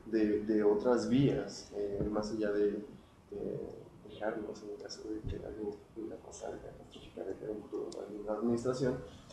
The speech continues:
Pero además me parece muy interesante porque he visto muy volcada también a la gente.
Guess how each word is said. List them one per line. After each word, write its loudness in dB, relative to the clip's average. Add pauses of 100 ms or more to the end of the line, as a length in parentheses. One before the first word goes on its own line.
(340)
Pero 12
además 12
me 12
parece 6
muy 6
interesante 6
porque 6
he 8
visto 4
muy 8
volcada 4
también 0
a -2
la -6
gente. -2